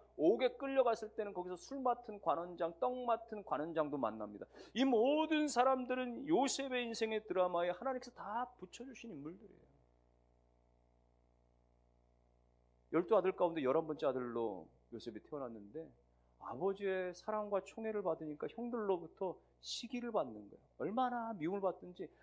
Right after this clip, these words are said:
나중에는 요셉이 왕이 되는 꿈을 꿨다고 해가지고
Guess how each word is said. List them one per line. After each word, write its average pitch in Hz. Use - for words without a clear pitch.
나중에는 208
요셉이 202
왕이 165
되는 240
꿈을 240
꿨다고 220
해가지고 214